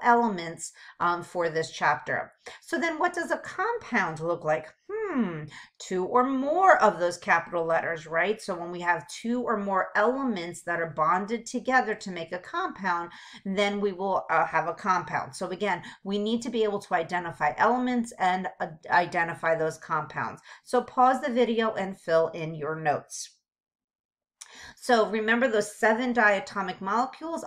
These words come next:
I always remember as Cliff H. Braun, and you can also remember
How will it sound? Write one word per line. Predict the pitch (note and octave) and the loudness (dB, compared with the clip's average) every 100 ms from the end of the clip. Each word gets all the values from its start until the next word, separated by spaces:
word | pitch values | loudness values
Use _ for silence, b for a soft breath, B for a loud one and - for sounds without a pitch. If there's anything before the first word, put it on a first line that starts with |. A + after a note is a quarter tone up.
| - | 0
I | F3 | 0
always | F3+ E3 | 0 -4
remember | F3 F3 F3+ F3 | -8 -4 -4 0
as | D#3 - | 0 -2
Cliff | - - G3+ - - | -10 -4 -4 -4 -10
H. | F3+ E3 - - | -6 -6 -8 -8
Braun, | F3 F3+ G#3 B3+ | -2 2 4 2
and | A#3 F#3 | 0 -6
you | E3 | -8
can | F#3 | -8
also | D#3+ F3 F3+ - F#3+ | 0 2 2 0 0
remember | F3+ F3+ F3 E3+ E3 E3 D#3+ | 0 -4 -2 -4 -2 0 -2